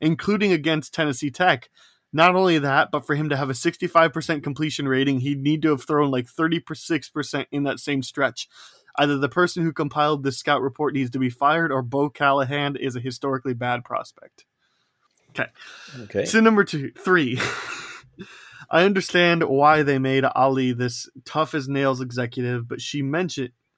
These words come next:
Speaker 1: Ali, wow. <laughs> It's spelled Ali.
Speaker 2: No worries.
Speaker 1: Sin number three. I understand why they made Ali this tough as nails executive, but she mentioned several times that she loves football and dedicated her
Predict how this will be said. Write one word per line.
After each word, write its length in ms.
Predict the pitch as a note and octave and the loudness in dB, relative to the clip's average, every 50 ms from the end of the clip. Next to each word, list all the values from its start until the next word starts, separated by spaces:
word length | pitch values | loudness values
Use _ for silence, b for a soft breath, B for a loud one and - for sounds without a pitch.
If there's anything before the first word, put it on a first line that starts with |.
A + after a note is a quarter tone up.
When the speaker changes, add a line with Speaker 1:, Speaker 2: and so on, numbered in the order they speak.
| _ - | _ -4
Speaker 1:
Ali, 320 | C3 B2 A#2 B2 B2+ A#2+ - | -4 -4 -4 -6 -10 -12 -12
wow. 380 | C3+ B2+ B2 A2+ - C3 A#2+ - _ | -8 -6 -6 -6 -6 -8 -10 -14 _
<laughs> 60 | B B B B B B B B B B B B B B B B B B B B B B B B B B B B B B B B B B B F#3+ - - - _ _ B2 A#2 - _ - - | B B B B B B B B B B B B B B B B B B B B B B B B B B B B B B B B B B B -10 -10 -10 -16 _ _ -18 -18 -16 _ -12 -12
It's 260 | - - - - - - | -10 -8 -8 -8 -8 -10
spelled 340 | - - - - - - - | -10 -8 -10 -10 -10 -10 -10
Ali. 320 | - - - - - A#2 - _ B B B B B B B B B B B B B B B B B B B B - | -12 -12 -10 -10 -10 -10 -12 _ B B B B B B B B B B B B B B B B B B B B -12
Speaker 2:
No 120 | - C#2+ D2+ | -8 -8 -6
worries. 200 | D#2+ - - - | -6 -8 -4 -2
Speaker 1:
Sin 160 | A#3+ B3 A#3 | 0 2 2
number 220 | A3+ A3 G3 F3+ | 2 4 4 2
three. 420 | E3+ - D3+ C3 A#2+ B2+ B2+ A#2+ - _ - | 2 2 -4 -6 -6 -6 -8 -10 -10 _ 2
I 120 | D3 F3 | 4 4
understand 520 | G3 G#3+ A3+ G#3+ - - G#3+ G3 F#3 D#3+ | 4 4 2 0 2 2 2 2 2 2
why 180 | D3 D#3 D#3 D3+ | 4 6 6 6
they 260 | C#3 C#3 C3 B2+ B2 | 6 4 4 2 2
made 340 | A#2+ B2 B2 A#2+ A#2+ A#2+ A#2 - - _ _ | 0 0 0 0 0 -2 -2 -6 -8 _ _
Ali 320 | - B2+ B2 B2+ B2 A#2+ A#2+ | -4 -2 -2 -2 -2 -4 -4
this 240 | A2+ A#2 A#2 A#2+ - | -4 -6 -8 -8 -10
tough 320 | - - - D#3+ D#3+ - | -12 -4 -4 -2 -2 -2
as 140 | D#3+ C#3 C3+ | -4 -6 -4
nails 260 | C3+ C3 B2+ A#2+ A#2+ | -2 -2 -2 -2 -4
executive, 640 | A#2+ A2+ A#2 B2 A#2+ A#2+ - B2 A#2 A#2 A#2 A#2 A#2+ - _ _ _ _ _ | -6 -6 -6 -6 -6 -6 -8 -8 -8 -6 -8 -8 -10 -16 _ _ _ _ _
but 120 | - C#3+ C#3 | -6 -4 -4
she 200 | - - D#3 D3+ | -4 -4 -4 -4
mentioned 540 | C#3+ D3 E3 F3+ F#3+ - - F3 D3+ C#3 | -2 0 0 -2 -2 -2 -4 -4 -4 -4
several 380 | A#2 - - E3+ E3+ E3+ G3 F3+ | -6 -6 -6 -6 -4 -4 -4 -6
times 360 | - - C#3 B2+ C3 C3 A#2+ | -4 -4 -2 -2 -2 -2 -4
that 100 | B2 - | -6 -8
she 180 | - - - C#3 | -8 -6 -4 -4
loves 720 | C3 C3+ C#3 C#3 C3+ C3+ C3 C3 C3 C3 C3 B2 A#2+ - | -4 -4 -4 -2 2 2 4 6 4 4 2 -2 -6 -10
football 500 | B2 - - A2+ - - A2 A#2 A#2 A2+ | -10 -10 -10 -10 -10 -8 -8 -8 -8 -6
and 180 | - C3 C3+ B2 | -6 -6 -4 -2
dedicated 560 | C#3 C#3 C3 C3+ C3 - C#3 C3+ B2 B2 B2 | -2 0 0 -2 -2 -4 -6 -4 -4 -4 -4
her 100 | G#2+ G#2 | -6 -8